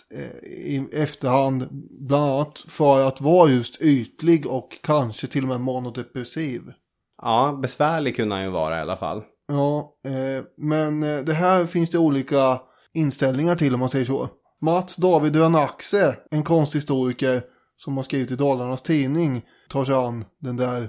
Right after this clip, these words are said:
Speaker 1: tolkningen om, eh, manodepressivitet och kritiserar det.
Speaker 2: Mm.
Speaker 1: Han säger: "En konstnär av Carl Larssons kaliber kan inte, menar jag, producera så regelbundet och leverera alla porträtt,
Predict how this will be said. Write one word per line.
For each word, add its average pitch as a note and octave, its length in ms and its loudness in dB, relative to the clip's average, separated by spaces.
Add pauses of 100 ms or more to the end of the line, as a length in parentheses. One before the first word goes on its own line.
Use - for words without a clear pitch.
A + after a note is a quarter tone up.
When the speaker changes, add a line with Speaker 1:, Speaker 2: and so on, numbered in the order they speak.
(140)
Speaker 1:
tolkningen B2 800 -4 (380)
om, A#2+ 440 -8
eh, A#2+ 260 -6
manodepressivitet B2+ 1160 -4
och C3 60 -8
kritiserar C3+ 520 0
det. B2 440 -4
Speaker 2:
Mm. B2+ 180 0 (100)
Speaker 1:
Han C#3+ 120 -4
säger: B2+ 400 0 (480)
"En D#3 180 -2
konstnär F3 580 2
av D3 140 4
Carl E3+ 200 4
Larssons E3 460 6
kaliber B2+ 580 4
kan E3+ 340 4
inte, C3 480 0 (240)
menar D3 320 2
jag, C3 280 2 (220)
producera D#3 580 4
så D3 200 0
regelbundet C3+ 880 0
och B2+ 60 0
leverera C3+ 580 4 (180)
alla C3+ 180 2
porträtt, C#3 600 -2